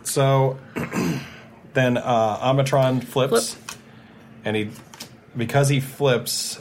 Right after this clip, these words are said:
Speaker 1: uh, okay, this first thing that comes out is Terraforming. It's a one-shot. We destroy all environment cards and play as many villain cards as were destroyed, which is one.
Speaker 2: Yeah, big deal.
Speaker 1: <clears throat> And then he gets another one because
Speaker 2: Oh.
Speaker 1: of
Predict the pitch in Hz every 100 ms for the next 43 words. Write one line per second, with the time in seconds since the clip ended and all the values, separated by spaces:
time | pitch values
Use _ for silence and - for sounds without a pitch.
0 | - 104 104 104 104 107 113 110 - 135
1 | - 139 139 143 147 135 139 120 107 -
2 | 135 135 139 139 139 117 98 107 123 123
3 | 123 120 104 95 - 104 98 104 104 139
4 | 123 113 117 117 113 110 107 104 98 -
5 | - - - - - - 113 110 107 104
6 | 123 110 101 107 120 151 151 123 104 123
7 | 135 123 113 113 107 107 107 - - 107
8 | 107 101 - 107 104 - - 98 82 85
9 | 90 - 92 90 90 85 - - - -
10 | 156 - - - 214 214 208 190 - -
11 | - - 208 151 - - - - 110 107
12 | 101 104 107 127 135 131 127 127 113 107
13 | - 123 117 113 110 - 110 95 95 95
14 | -